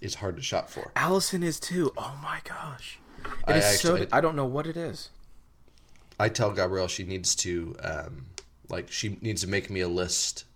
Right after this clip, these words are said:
Speaker 1: Uh,
Speaker 2: Yep.
Speaker 1: like, give me, give me a list of all things that she knows she wants, and then I'll pick from that, so she still gets some sort of surprise. But I, the, the history of trying to surprise her with something that I think she might like has, has not gone over as, as well as
Speaker 2: I messed up
Speaker 1: <laughs>
Speaker 2: so, oh gosh, I know that feeling.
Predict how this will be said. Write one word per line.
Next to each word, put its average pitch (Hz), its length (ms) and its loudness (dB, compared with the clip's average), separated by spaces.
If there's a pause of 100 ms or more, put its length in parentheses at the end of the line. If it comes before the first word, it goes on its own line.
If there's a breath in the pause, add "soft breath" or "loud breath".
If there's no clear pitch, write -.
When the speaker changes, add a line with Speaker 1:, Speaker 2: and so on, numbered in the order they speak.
(120)
Speaker 1:
Uh, 104 80 -2
Speaker 2:
Yep. 107 100 0
Speaker 1:
like, 95 200 -4
give 127 160 8
me, 120 160 6 (220)
give 120 140 6
me 127 80 8
a 104 60 6
list 123 320 6 (380 loud breath)
of 113 380 6
all 139 200 12
things 139 340 6
that - 220 4
she - 180 6
knows 127 260 10
she 117 140 6
wants, 113 280 6
and 104 60 -4
then 98 80 0
I'll 87 80 2
pick 131 240 2
from 98 240 0
that, 104 180 2
so - 80 -4
she 107 160 -4
still 101 160 -2
gets 98 160 -2
some 117 140 2
sort 101 180 0
of 90 80 0
surprise. 90 440 2
But 95 200 -2 (480 loud breath)
I, 98 300 2 (160)
the, 90 380 0 (760)
the 101 100 -2
history 135 340 4
of 113 60 4
trying 117 220 6
to 110 80 2
surprise 110 420 4
her 127 60 4
with 110 100 2
something 110 260 0
that 95 80 0
I 95 60 2
think 120 200 0
she - 100 -2
might 113 200 0
like 110 240 4
has, 90 360 -2
has 90 180 -2
not 90 340 -2
gone 85 220 -4
over 82 340 -6
as, 80 320 -10 (100)
as - 140 -10
well 82 280 -8
as - 180 -6
Speaker 2:
I 147 120 4
messed 165 300 8
up 175 180 8
Speaker 1:
<laughs> - 0 -
Speaker 2:
so, 170 400 4
oh 147 180 2
gosh, 139 340 2
I 143 80 4
know 139 220 4
that - 180 4
feeling. 135 260 0